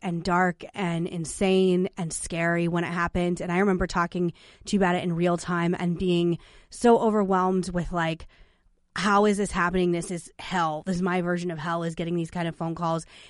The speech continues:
and being so scared about what covid meant because they died early on.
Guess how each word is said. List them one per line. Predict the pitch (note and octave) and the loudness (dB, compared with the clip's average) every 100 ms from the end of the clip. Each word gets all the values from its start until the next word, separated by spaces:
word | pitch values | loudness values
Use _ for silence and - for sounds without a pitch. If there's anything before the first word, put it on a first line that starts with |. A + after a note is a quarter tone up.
| _ | _
and | G3+ | 2
being | F#3+ F#3 F3 | 4 4 2
so | - A3 | 2 2
scared | A3 - G3 F#3+ | 2 2 2 4
about | F3 E3+ | 4 2
what | E3+ | 0
covid | - F#3 F3 E3+ | 0 0 2 2
meant | F3 F#3 | 0 0
because | F#3 E3+ | -6 -6
they | E3+ E3+ | -6 -4
died | F3 F3+ F#3 | 0 0 0
early | F3 E3+ E3 | -2 -2 -2
on. | E3 E3 D#3+ | 0 0 -2